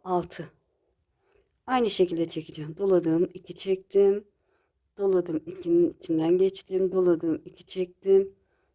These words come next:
Doladım, iki çektim. Doladım, iki çektim. Bakın yaprağım oluştu.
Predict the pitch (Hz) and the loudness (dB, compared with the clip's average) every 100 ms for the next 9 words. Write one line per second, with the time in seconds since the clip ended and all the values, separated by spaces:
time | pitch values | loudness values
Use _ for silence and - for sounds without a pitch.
0 | _ _ - 196 175 165 - - - - | _ _ -6 -2 0 -2 -6 -10 -14 -4
1 | 185 185 196 196 202 - _ _ - 208 | -4 0 4 4 2 -6 _ _ -6 0
2 | 175 180 185 - 156 151 - _ _ _ | 2 2 0 -4 -8 -8 -18 _ _ _
3 | _ _ _ _ _ - - - 196 180 | _ _ _ _ _ -20 -12 0 0 0
4 | 180 180 208 185 175 - 156 | 0 0 4 2 2 -6 -14